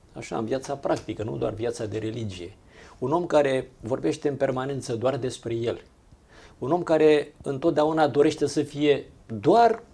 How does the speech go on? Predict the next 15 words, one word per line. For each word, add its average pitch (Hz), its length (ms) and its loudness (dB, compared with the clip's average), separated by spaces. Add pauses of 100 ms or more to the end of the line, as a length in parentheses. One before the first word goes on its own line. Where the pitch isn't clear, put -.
(240)
cum 202 180 0
vrea 175 140 4
el, 156 320 4 (1300)
își - 160 -8
pierde 151 300 2
prietenii, 135 720 -6
își - 160 -12
pierde 147 260 -2
pe 139 100 -2
cei 143 180 -4
mai 143 120 -4
apropiați. 131 560 -6 (380)
Nu 208 140 -6
poate 226 360 -4
să, 147 300 0